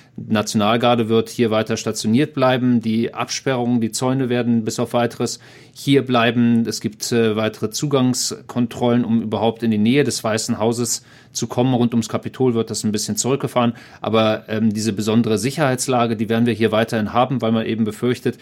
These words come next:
dass der ein oder andere dann eben sagt, "Naja gut, jetzt ist es durch, jetzt, äh, sind die weniger wachsam,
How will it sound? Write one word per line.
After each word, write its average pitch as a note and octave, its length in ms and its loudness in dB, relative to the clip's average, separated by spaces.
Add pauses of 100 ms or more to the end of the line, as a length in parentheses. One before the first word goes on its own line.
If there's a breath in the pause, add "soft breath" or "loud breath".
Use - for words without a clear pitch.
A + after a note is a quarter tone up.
(300 loud breath)
dass - 280 -2
der A2 180 2
ein A2+ 140 4
oder G#2+ 120 0
andere A2+ 220 2
dann A2 160 -2
eben G#2+ 160 -2
sagt, A2 220 -4
"Naja A2 180 2
gut, A2 220 -4
jetzt - 360 -4
ist B2 160 -2
es A#2 140 -4
durch, F#3 400 2
jetzt, B2 360 -2
äh, B2+ 140 0
sind A#2 200 0
die A2 80 -4
weniger B2 320 2
wachsam, A#2+ 380 0